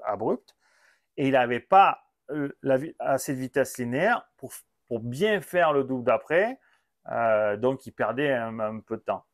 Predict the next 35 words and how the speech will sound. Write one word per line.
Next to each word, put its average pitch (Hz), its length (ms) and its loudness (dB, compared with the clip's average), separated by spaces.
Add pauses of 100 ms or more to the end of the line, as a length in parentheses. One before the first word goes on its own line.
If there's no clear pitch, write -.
(200)
Il - 160 -20
fallait, 131 380 0
euh, 104 520 0
Digan 110 480 -4
prenait 120 320 -6
une, 101 160 -8
une, 98 120 -8
une 98 200 -10
très - 180 -12
belle 113 200 -4
trace - 360 -10
là, 135 160 -4
donc 104 180 -12
il 107 60 -20
perdait 110 220 -6
un 110 60 -12
peu. 101 140 -14 (540)
C'est 139 160 -2
un 143 80 -2
peu 147 160 0
ça 131 380 0
aussi, 143 340 -10
de, 131 200 -4 (120)
de, 113 140 -4
d'évoluer 143 640 2
un 135 100 0
peu 131 160 0
plus 165 320 -8
par 113 220 -2
rapport 143 500 -2 (340)
au, 104 880 2
aux 113 140 -4
traces. - 540 -2 (720)
Et 120 60 -6
vraiment, 123 440 -2